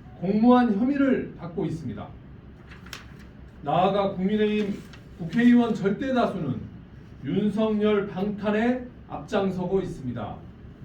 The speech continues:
이제 내란 정당 국민의힘을 놔두고서는 대한민국의 새로운 미래를 개척할 수 없는 지경에 이르렀습니다. 뿌리는 속일 수 없습니다.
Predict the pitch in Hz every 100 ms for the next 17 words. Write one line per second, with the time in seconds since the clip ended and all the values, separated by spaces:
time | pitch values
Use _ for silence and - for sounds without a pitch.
0 | - - - 139 180 185 165 214 214 202
1 | 196 190 190 165 180 202 208 196 196 170
2 | 156 185 214 202 196 220 - - - -
3 | - - - - - 147 180 196 196 190
4 | 175 170 185 175 175 - - 247 277 269
5 | 247 180 170 170 214 - - - - -
6 | 156 156 190 185 180 - 165 160 160 -
7 | 160 165 170 208 214 190 139 139 127 117
8 | 98 87 - - - - - - - -
9 | - - - - - - 254 285 294 285
10 | 240 254 254 233 240 185 - 165 147 160